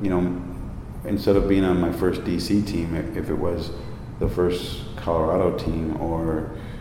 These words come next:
or the first New England team or the first Metro Stars team, you know, then maybe I would,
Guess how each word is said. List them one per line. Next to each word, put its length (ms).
or 160
the 100
first 280
New 160
England 360
team 300
or 100
the 100
first 280
Metro 340
Stars 420
team, 380
you 100
know, 140
then 380
maybe 320
I 100
would, 160